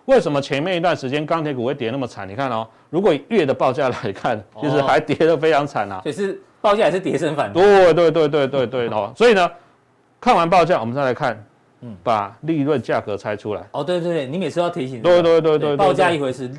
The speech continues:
Speaker 1: 嗯。
Speaker 2: 要看利润啊。
Speaker 1: 哦，像以上礼拜来说的话呢，这个利润反弹比较好的啦，哈，
Speaker 2: 嗯。
Speaker 1: 以周的变化来看，有这个热压，
Speaker 2: 热压跟
Speaker 1: 还有螺纹。
Speaker 2: 螺纹钢。
Speaker 1: 所以呢，其实哦，这个就告诉我们，就是说，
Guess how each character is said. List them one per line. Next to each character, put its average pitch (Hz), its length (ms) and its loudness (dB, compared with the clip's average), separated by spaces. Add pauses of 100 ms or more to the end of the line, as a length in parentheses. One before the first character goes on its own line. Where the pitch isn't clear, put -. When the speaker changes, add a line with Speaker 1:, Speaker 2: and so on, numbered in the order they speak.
Speaker 1:
嗯。 175 100 -4
Speaker 2:
要 170 80 2
看 165 220 -2
利 208 120 -4
润 160 280 -2
啊。 - 60 -20 (320)
Speaker 1:
哦， 143 180 0
像 196 180 0
以 135 40 0
上 196 180 0
礼 123 80 -2
拜 160 160 2
来 135 140 2
说 147 180 -4
的 131 80 -4
话 135 160 0
呢， 113 160 -4 (420)
这 175 120 -4
个 135 540 4
利 180 100 2
润 170 240 2
反 101 180 -6
弹 107 160 -4
比 101 60 -6
较 135 160 -2
好 95 180 -10
的 95 100 -8
啦， 92 140 -8
哈， 98 160 -8
Speaker 2:
嗯。 123 160 -8
Speaker 1:
以 110 160 -8
周 180 260 2
的 147 80 0
变 135 220 -4
化 131 120 -2
来 107 140 -4
看， 120 220 -8
有 98 160 -8
这 123 100 -8
个 104 360 -4
热 151 180 0
压， 131 180 2
Speaker 2:
热 131 60 0
压 131 220 -4 (180)
跟 131 180 -8
Speaker 1:
还 139 100 4
有 123 100 4
螺 110 140 2
纹。 127 80 4
Speaker 2:
螺 113 80 4
纹 95 80 -2
钢。 117 260 -8 (180)
Speaker 1:
所 247 160 4
以 240 60 4
呢， 160 220 2
其 175 160 -2
实 156 100 -8
哦， 110 240 0
这 214 140 0
个 160 80 2
就 160 120 -2
告 151 160 0
诉 151 120 -4
我 120 40 -4
们， 107 140 -8
就 127 80 -8
是 120 60 -8
说， 123 200 -4